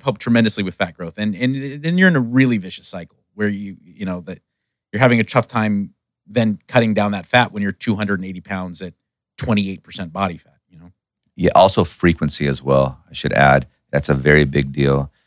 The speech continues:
Speaker 2: Um, you don't wanna lift. Whenever you see these memes where people, or they can't walk or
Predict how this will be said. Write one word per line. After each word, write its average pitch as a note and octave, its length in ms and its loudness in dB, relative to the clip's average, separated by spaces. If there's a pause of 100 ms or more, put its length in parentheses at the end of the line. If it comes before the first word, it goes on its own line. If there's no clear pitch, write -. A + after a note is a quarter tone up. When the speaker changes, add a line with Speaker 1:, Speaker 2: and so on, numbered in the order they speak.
(320)
Speaker 2:
Um, C2+ 640 2 (160)
you D#2 140 0
don't D2 240 6
wanna E2 200 6
lift. D2+ 440 4
Whenever F#2 340 4
you G2+ 140 4
see F2+ 220 0
these E2 200 2
memes E2 500 6
where C#2+ 100 2
people, D#2 360 -4
or D2+ 140 4
they - 120 -4
can't C#2+ 320 0
walk D#2 580 4
or C#2 240 -4